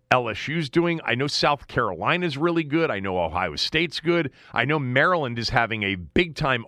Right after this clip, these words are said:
off year for Brenda's teams, uh, over the years. I mean, I don't think they're gonna make the tournament. And I think,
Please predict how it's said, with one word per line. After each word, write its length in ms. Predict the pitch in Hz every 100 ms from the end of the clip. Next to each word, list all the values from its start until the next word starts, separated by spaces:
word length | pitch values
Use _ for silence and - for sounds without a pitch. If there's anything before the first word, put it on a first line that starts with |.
| -
off 280 | 127 123 117
year 480 | 117 113 82 78 - - _
for 180 | - 120
Brenda's 560 | 92 98 123 120 98 -
teams, 540 | 90 65 50 - - - _ _ _ -
uh, 180 | 95 95
over 200 | 104 92
the 100 | 87
years. 280 | 76 64 78
I 60 | 98
mean, 200 | 95 104
I 200 | 95 113
don't 160 | 117
think 160 | 123 101
they're 100 | 110
gonna 160 | 104
make 180 | 98 90
the 80 | 82
tournament. 440 | - 123 120 87
And 80 | 85
I 40 | 104
think, 200 | 117